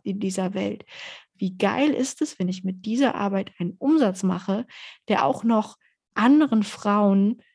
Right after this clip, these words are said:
einen Lebensunterhalt ermöglicht und Freiheit in ihrer Arbeit. Ich habe ein Team und die sind wirklich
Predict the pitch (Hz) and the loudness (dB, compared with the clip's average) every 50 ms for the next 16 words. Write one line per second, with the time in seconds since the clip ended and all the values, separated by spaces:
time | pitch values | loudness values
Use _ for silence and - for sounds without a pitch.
0 | _ _ - 202 196 185 214 233 240 240 226 - - 190 185 196 180 180 185 180 | _ _ 0 2 4 4 4 4 2 0 0 -2 -2 -2 -2 -2 -4 -4 -4 -4
1 | 175 180 - - 196 175 175 175 190 190 - - - - - - - _ - 240 | -4 -4 -4 -4 -2 0 0 0 -2 -4 -8 -14 -16 -16 -16 -18 -10 _ -2 -2
2 | 226 214 - - - - - 208 202 226 247 226 208 190 190 180 - - 202 190 | -2 -2 -4 -10 -8 -2 0 2 4 4 4 4 2 2 0 -2 -2 -2 -4 -2
3 | - 180 - - 214 - - - - - - - - 233 226 - 226 208 208 - | -2 -4 -4 -2 -4 -2 -2 -4 -6 -6 -8 -6 -4 -4 -2 -2 -2 -4 -4 -6
4 | - - 269 269 247 220 214 - 220 208 208 214 208 202 208 _ _ _ _ _ | -2 2 4 4 4 2 0 -4 -8 -6 -4 -4 -4 -4 -6 _ _ _ _ _
5 | _ _ _ - - - 233 240 247 247 247 - - 240 226 - - | _ _ _ -20 -10 -2 0 2 2 2 2 0 -4 -4 -4 -4 -8